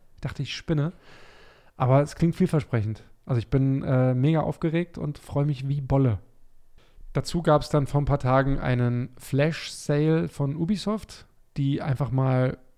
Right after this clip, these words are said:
The Division zwei für drei Euro rausgehauen haben. Anfang März kommt, äh, eine Erweiterung für das Spiel raus, deswegen wollten sie jetzt, äh, nochmal ein paar neue Leute dazu kriegen. Äh, aber ich dachte mir, geil,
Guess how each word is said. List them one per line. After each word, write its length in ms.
The 180
Division 400
zwei 520
für 180
drei 300
Euro 300
rausgehauen 640
haben. 260
Anfang 300
März 260
kommt, 480
äh, 60
eine 280
Erweiterung 440
für 80
das 120
Spiel 160
raus, 200
deswegen 380
wollten 200
sie 60
jetzt, 340
äh, 220
nochmal 260
ein 80
paar 120
neue 180
Leute 220
dazu 240
kriegen. 340
Äh, 80
aber 500
ich 80
dachte 240
mir, 140
geil, 360